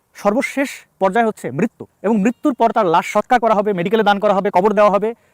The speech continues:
যা কিছু করবে সেটা তার পরিবারের সিদ্ধান্ত, কিন্তু সেই সিদ্ধান্তটুকু নেওয়ার ক্ষমতা আমাদের বাংলাদেশের নেই।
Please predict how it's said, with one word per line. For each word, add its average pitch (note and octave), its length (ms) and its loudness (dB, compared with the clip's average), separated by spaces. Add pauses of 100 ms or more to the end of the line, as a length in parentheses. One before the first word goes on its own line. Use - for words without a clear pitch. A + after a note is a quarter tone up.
(460)
যা F3+ 180 2
কিছু C4 180 -6
করবে G#3 260 -2
সেটা G#3 140 -8
তার G3 120 -6
পরিবারের A3 320 0
সিদ্ধান্ত, - 360 -6
কিন্তু D#3+ 260 -8 (320)
সেই A#3+ 280 -6
সিদ্ধান্তটুকু B3 680 -8
নেওয়ার E3+ 300 -4
ক্ষমতা D#3 260 -10
আমাদের D3 180 -8
বাংলাদেশের B2+ 360 -10
নেই। G3 180 -6